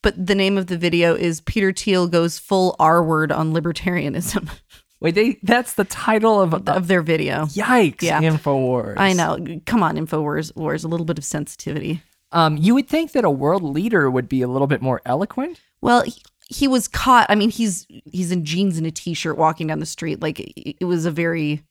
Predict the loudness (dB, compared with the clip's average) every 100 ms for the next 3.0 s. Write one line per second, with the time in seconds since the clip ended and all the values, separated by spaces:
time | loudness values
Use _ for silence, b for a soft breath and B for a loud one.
0 | -12 -4 0 0 -2 0 0 2 0 0
1 | 0 -2 -2 0 0 -2 -2 0 0 -2
2 | -10 -2 0 4 4 4 0 -6 -8